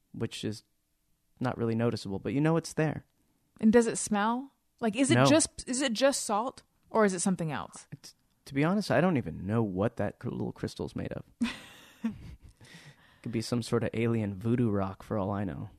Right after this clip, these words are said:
Speaker 2: Does it glow?
Speaker 1: No.
Speaker 2: Ever? No,
Speaker 1: No.
Speaker 2: never? Then it's probably not an alien voodoo rock.
Speaker 1: Ah.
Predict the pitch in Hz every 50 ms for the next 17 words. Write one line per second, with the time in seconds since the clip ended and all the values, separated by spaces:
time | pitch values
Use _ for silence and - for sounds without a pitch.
0 | _ _ _ 196 180 208 196 - 180 175 170 160 156 170 220 254 294 - _ _
1 | _ - 120 110 107 233 240 247 269 285 294 294 - _ - 190 185 185 175 -
2 | - 185 180 175 180 180 214 233 233 214 185 190 185 175 - - 180 170 160 156
3 | 151 143 135 127 113 - - 143 139 90 120 127 131 127 120 123 123 131 127 123
4 | 131 120 123 135 135 127 104 95 - - - -